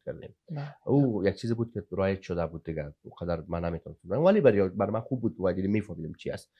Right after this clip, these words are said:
Speaker 1: کورسش هم گرفتم. هیچ گاه در مورد میکروب اولتراساوند چیزی گفته نمی‌تونه تا اینکه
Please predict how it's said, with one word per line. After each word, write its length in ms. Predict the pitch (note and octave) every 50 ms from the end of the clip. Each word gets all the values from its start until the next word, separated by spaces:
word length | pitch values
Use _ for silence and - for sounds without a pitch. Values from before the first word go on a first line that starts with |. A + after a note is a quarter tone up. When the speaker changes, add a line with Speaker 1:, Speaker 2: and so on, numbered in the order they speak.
| _ - - - _ _
Speaker 1:
کورسش 280 | - D3+ D#3+ - -
هم 140 | B2+ A2 G#2
گرفتم. 360 | G#2+ A2+ A2 G#2 - - D2 - _ _ _ _ - _ _ _ -
هیچ 240 | - A#3 A#3 -
گاه 340 | - F#3+ F#3+ E3+ E3 F3+ F3
در 360 | E3 F3 - - - G#2+ G2+
مورد 280 | G2+ G2+ G#2 A#2+ C3+ C3
میکروب 360 | A2+ G2 - - A2+ A2+ A2
اولتراساوند 480 | G#2 F2+ - D#2+ F2 - G#2+ G2+ G#2 G2 - _ _ _ _ - - - _ _
چیزی 180 | - G#2+ G2+ F#2+
گفته 200 | F2+ - - F#2
نمی‌تونه 380 | F2+ F#2 F#2 E2 - D#2 D2+
تا 140 | D2 - E2
اینکه 280 | F#2+ B2+ C#3 - D#3+